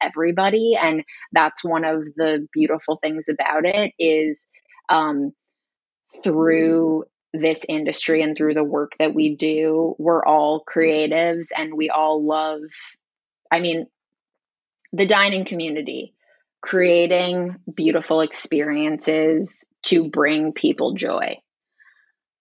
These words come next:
Instagram community, creating beautiful <laughs> things to bring people joy. It is the perfect platform that provides that synergy. And,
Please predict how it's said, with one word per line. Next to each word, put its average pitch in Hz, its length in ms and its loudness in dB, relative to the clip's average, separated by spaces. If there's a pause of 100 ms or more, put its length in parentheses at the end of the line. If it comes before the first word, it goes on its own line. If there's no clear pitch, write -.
(140)
Instagram 170 680 0
community, 151 640 -8
creating 170 480 0
beautiful 175 400 2
<laughs> - 0 -
things 220 560 0
to 214 140 2
bring 170 300 -4
people 175 340 0
joy. 127 400 -4 (340)
It 185 160 4
is 180 180 2
the 190 100 0
perfect 175 560 -2
platform 170 960 0
that 156 400 2
provides 151 480 0
that 143 220 0
synergy. 160 840 -2
And, 165 520 -4